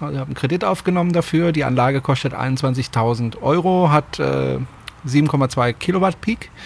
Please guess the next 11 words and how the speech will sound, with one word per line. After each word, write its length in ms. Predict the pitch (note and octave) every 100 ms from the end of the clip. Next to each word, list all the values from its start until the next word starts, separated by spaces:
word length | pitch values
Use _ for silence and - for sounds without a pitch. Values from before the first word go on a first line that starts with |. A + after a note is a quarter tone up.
| - - - - - -
und, 560 | D3 D3 C#3+ D3 - -
ähm, 400 | C3+ C3+ C#3+ C3+
soll 540 | C3 C3 D3+ D#3 D3 C3+ -
voraussichtlich 920 | - C#3 C3 C3 C#3 C#3 D3+ C3+ C#3
im 100 | C#3
September 460 | B2+ B2 C3 C3+ C3
dann 160 | A#2+
aufs 160 | G#2 -
Dach 180 | B2+ -
gepackt 420 | - - D#3 -
werden. 320 | D3 D#3 E3